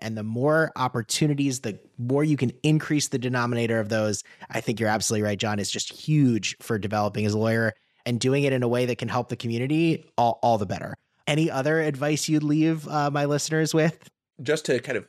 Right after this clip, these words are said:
Speaker 2: expand on that, getting that pro bono stuff, getting the pro bono experience, your firms should want you to do it, but going out and meeting people with your set of problems, do the pro
Speaker 1: Hmm.
Speaker 2: bono that's related to you. Don't,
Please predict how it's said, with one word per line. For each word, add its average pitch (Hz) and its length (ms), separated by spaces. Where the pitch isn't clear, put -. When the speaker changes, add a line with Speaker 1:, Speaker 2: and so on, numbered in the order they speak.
Speaker 2:
expand 185 400
on 165 120
that, 107 260
getting 175 360
that 120 200
pro 143 220
bono 127 340
stuff, - 420
getting 175 260
the 165 60
pro 139 200
bono 139 280
experience, 110 680
your 110 240
firms 143 640
should 131 560
want 113 380
you 131 60
to 120 100
do 110 220
it, 117 140
but 135 260
going 185 360
out 120 360
and 113 260
meeting 120 380
people 120 500
with 104 320
your 113 280
set 123 200
of - 80
problems, - 400
do 131 200
the 156 40
pro 147 200
Speaker 1:
Hmm. 123 40
Speaker 2:
bono 117 280
that's 110 260
related 104 400
to 117 80
you. 104 260
Don't, 127 280